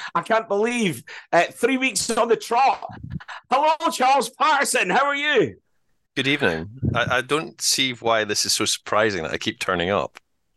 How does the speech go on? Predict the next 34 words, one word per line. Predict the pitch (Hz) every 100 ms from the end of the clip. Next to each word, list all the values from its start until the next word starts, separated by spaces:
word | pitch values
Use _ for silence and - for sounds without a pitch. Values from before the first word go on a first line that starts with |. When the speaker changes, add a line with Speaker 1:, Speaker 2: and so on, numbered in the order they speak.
| -
Speaker 1:
<laughs> | - - - - - - 302 -
Because | 339 - -
you | 294
haven't | 311 311 143 -
for | 135
ages. | 180 - 113 - 160 - 151
Speaker 2:
Well, | 180 151
no, | 190 139
I've, | 190 190
I | 135 - 262
have | 226
a | 170
busy | 185 151
life, | 143 233 135 95 - - _ -
but, | 127 107 - -
Speaker 1:
<laughs> | - -
Speaker 2:
you | 247
know, | 107
I, | 117 139 165 147
I |
do | 160 - 185
drop | - 120 139
in, | 120 101 -
you | 135
know, | 92
when, | 101 98 92
when | 101 98
the | 92
moment | 90 104 95 82
matters. | 104 - 73 73
And | 90
this | 107
is | 90
an, | 82